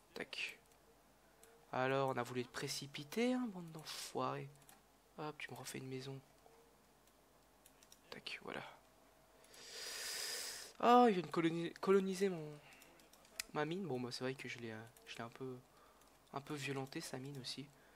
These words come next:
Tu me diras. Tac. Hop, on va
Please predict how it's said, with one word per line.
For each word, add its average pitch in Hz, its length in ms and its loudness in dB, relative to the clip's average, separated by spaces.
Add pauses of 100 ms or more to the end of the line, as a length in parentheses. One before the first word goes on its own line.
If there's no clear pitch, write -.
(280)
Tu - 120 -10
me 123 60 -6
diras. 120 280 -6 (1600)
Tac. - 400 -8 (1900)
Hop, 151 160 -6 (100)
on 120 40 -8 (100)
va 110 80 -6